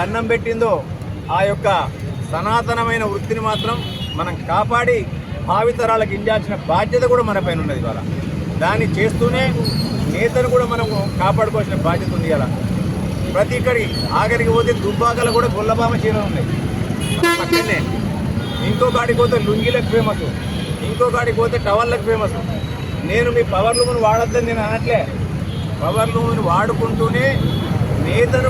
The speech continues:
కూడా ప్రోత్సహించాలి. ప్రభుత్వం మీకు అండగా ఉంటుంది. ప్రభుత్వాలు ఇది కూడా చెప్తున్నా, ప్రభుత్వాలు ఎల్లకాలం ఎల్లవేళలా ప్రతి నిత్యం ప్రోత్సహిస్తాయి. దానికి కావలసిన మార్గదర్శకాలను ఇలా సూచిస్తూ దానికి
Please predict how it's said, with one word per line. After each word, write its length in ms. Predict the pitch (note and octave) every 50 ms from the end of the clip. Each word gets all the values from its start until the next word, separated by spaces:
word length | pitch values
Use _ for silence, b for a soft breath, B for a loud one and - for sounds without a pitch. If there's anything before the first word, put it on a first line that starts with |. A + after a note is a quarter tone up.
| B3 A#3+
కూడా 220 | A3+ A3+ A3 G#3+ G3+ G3 - - - - - - - - - -
ప్రోత్సహించాలి. 720 | - - - - - - - - - F3+ E3+ E3 - - E3 - - - - - - A#3 - - - - - -
ప్రభుత్వం 460 | - G3+ - B4 B3 - B3+ - A#3+
మీకు 140 | A#3+ A#3 A3+ G#3+
అండగా 240 | - - B3 B3+ B3+ A#3
ఉంటుంది. 280 | - - - - - - - - - - - - A#4 - - - A#4 A#4 C#5
ప్రభుత్వాలు 440 | C#5 C5+ B4+ A#4 A#4 - A#4 A#4 A#4
ఇది 80 | - A#4+ B4+
కూడా 100 | B4+ C5 B3
చెప్తున్నా, 340 | A#4+ - - - - - - - - - - - - - -
ప్రభుత్వాలు 600 | - - A#4+ B4+ - - - - - - - - - - D5
ఎల్లకాలం 520 | - - B4 - - A#4+ - - A#4+ A#4 - - - -
ఎల్లవేళలా 520 | - - - A#3+ A#3+ A#3+ A#3+ A#3+ B3 B3 B3+ - - - - - - - -
ప్రతి 220 | - - - - A#3 G#3+
నిత్యం 280 | - - - B3 A#3+ - -
ప్రోత్సహిస్తాయి. 580 | G#3 G#3+ - - - G#3 - - - - - - - - - - - - - - -
దానికి 240 | F#3+ - F3+ E3 - E3+
కావలసిన 400 | F3 G3 A3 A#3 A#3+ - A#3+ A#3 A3+ - -
మార్గదర్శకాలను 800 | G3 F#3 - - A#3+ - - - - - A3+ A3+ - - - A#3+ B3 - - - - - - - - - - - - - - F#3 F#3
ఇలా 160 | G3+ G3+ G3 F3+ E3 - - - - - - -
సూచిస్తూ 520 | - A3 A#4+ - B3 B3 A#3+ - - C4 C4+ C4 - - - - - - - -
దానికి 280 | - - - C4 -